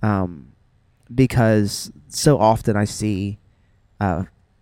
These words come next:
people on, on, uh, like, when Time Hop comes back around for, uh, for Facebook, they're like, "Oh, look how little you were.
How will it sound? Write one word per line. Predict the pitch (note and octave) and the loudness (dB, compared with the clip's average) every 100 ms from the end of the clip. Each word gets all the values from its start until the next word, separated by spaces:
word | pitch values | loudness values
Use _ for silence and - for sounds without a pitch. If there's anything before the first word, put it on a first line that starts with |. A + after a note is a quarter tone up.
| _ _ | _ _
people | - B2 A#2 | 0 2 0
on, | G#2+ G#2+ G#2 G#2 F#2+ - _ _ _ D3+ | 0 -2 -4 -6 -12 -18 _ _ _ -12
on, | G#2+ G2 F#2+ - | -8 -8 -8 -8
uh, | F2+ D2 C#2+ C2+ B1+ - | -6 -6 -8 -10 -10 -6
like, | A#2 A2+ | -4 -4
when | G#2+ | -4
Time | - A2 A2 | -4 -4 -2
Hop | G#2+ G2 - | 0 0 -2
comes | A#2+ G#2 | -4 -2
back | A2 G#2 G#2 | -4 -4 -2
around | G2 G2 G2 G2+ - - _ _ _ _ _ _ _ _ _ _ - - - | -2 0 -2 -4 -10 -18 _ _ _ _ _ _ _ _ _ _ -18 -18 -20
for, | - A2 G#2+ G2+ F#2+ _ | -2 2 4 2 -2 _
uh, | G#2 E2+ | -4 -4
for | - G2+ | -4 -6
Facebook, | - G#2 - A2 - | -2 -4 -2 -4 -2
they're | A#2+ | -2
like, | A2 - | -2 0
"Oh, | D#3 E3 | 2 4
look | E3+ E3+ | 2 0
how | - | 0
little | E3+ F3 F3 E3+ | 2 4 4 6
you | F3 D#3+ | 4 4
were. | D#3+ D#3 D3+ | 4 4 2